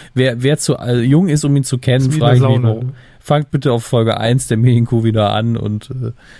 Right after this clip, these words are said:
Speaker 1: arbeitet es auf.
Speaker 2: Ich
Speaker 1: Was
Speaker 2: glaub, er
Speaker 1: gibt's denn
Speaker 2: kam in
Speaker 1: dann?
Speaker 2: Folge eins, würde ich jetzt einfach mal mein,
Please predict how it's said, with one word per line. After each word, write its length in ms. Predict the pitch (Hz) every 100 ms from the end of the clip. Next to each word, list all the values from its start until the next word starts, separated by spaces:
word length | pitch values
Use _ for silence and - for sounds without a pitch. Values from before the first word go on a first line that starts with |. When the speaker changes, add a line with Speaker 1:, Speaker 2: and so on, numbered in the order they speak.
| -
Speaker 1:
arbeitet 500 | 117 117 120 107 -
es 100 | 104
auf. 360 | 101 104 123 - - - -
Speaker 2:
Ich 60 | 143
Speaker 1:
Was 80 |
Speaker 2:
glaub, 120 | 175 -
er 40 |
Speaker 1:
gibt's 120 | 143
denn 80 | 131
Speaker 2:
kam 100 | 151
in 80 | 143
Speaker 1:
dann? 80 | 98
Speaker 2:
Folge 320 | 139 147 123
eins, 280 | 127 143 123
würde 140 | 139
ich 80 | 135
jetzt 180 | 135 -
einfach 240 | 139 139
mal 220 | 131 127 127
mein, 320 | 143 123 120